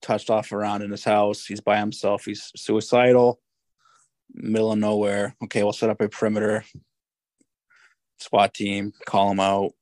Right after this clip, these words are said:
get him out of the house, what have you." And now it's, they've gone away from that to this more like, you know, "Okay, well,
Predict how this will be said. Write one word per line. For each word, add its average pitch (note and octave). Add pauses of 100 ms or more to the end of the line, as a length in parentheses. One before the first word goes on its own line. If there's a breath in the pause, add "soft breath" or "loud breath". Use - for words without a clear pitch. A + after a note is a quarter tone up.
(140)
get G2
him G2+
out G2
of G2
the F#2+
house, F#2+
what G2
have G2+
you." F#2+ (220)
And G#2+
now G#2
it's, - (640)
they've A2 (340)
gone A2
away G#2+
from G#2+
that G2
to -
this G#2
more G#2+
like, G2
you G#2
know, G2+
"Okay, G2+
well, G#2+